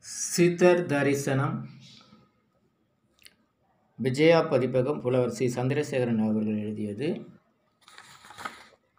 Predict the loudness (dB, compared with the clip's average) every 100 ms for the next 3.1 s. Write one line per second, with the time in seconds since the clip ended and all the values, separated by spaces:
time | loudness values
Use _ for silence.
0 | _ -8 -2 0 4 4 2 2 0 0
1 | -2 -2 0 0 2 2 4 2 0 -2
2 | 0 -2 0 0 2 0 -2 -4 -4 -4